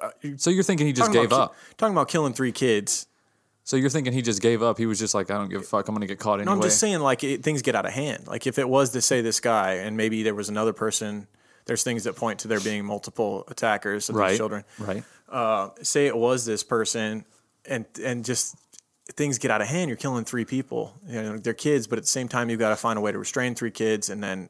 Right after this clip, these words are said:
Speaker 1: and murder them and then, like, hide their bodies in the fashion that they were hidden.
Speaker 2: Uh-huh.
Speaker 1: And, and things just, things just naturally get out of hand. But that being said, there was water available, so you'd find
Speaker 2: So
Speaker 1: it
Speaker 2: what are you
Speaker 1: hard to
Speaker 2: saying? You're saying he was disoriented
Speaker 1: I'm saying it's
Speaker 2: and,
Speaker 1: pot-,
Speaker 2: like
Speaker 1: it's the fact that he was all disoriented and bloody and, and near the area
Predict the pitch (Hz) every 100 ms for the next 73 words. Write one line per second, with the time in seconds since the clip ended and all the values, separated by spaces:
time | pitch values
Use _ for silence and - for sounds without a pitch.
0 | _ 117 107 113 120 120 113 110 107 107
1 | 101 104 104 - _ _ _ _ - 123
2 | 127 123 110 120 113 113 107 104 - 104
3 | 107 107 101 104 101 101 127 123 117 -
4 | 123 117 107 110 - _ _ 127 117 113
5 | 113 135 123 113 - - _ _ _ 143
6 | 123 113 - 110 110 110 104 98 98 98
7 | 120 123 120 123 135 139 127 - 135 120
8 | 113 110 117 120 113 104 107 107 104 107
9 | - 107 107 - 113 - 147 131 139 117
10 | 107 107 131 117 113 98 117 - 101 107
11 | - 226 208 180 98 165 - 170 - -
12 | - 151 143 - 165 156 139 127 117 117
13 | 110 107 120 113 113 110 107 110 110 110
14 | 107 101 90 101 113 120 117 110 107 107
15 | 104 101